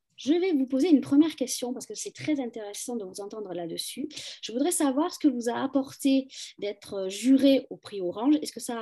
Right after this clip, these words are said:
a du livre et qu'est-ce que ça représente pour vous le prix Orange du livre ? Alors,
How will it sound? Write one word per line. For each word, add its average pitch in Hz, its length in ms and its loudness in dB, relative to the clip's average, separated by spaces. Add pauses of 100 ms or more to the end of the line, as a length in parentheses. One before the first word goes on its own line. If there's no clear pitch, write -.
(140)
a 185 60 -10
du 170 120 -10
livre 262 300 4
et 233 100 2
qu'est-ce 285 180 4
que 269 60 -8
ça 247 140 -2 (120)
représente 247 540 0
pour 220 140 -4
vous 285 140 2
le 190 100 -2
prix - 220 -4
Orange 226 320 0
du - 140 -20
livre ? 165 220 -8
Alors, 160 260 -4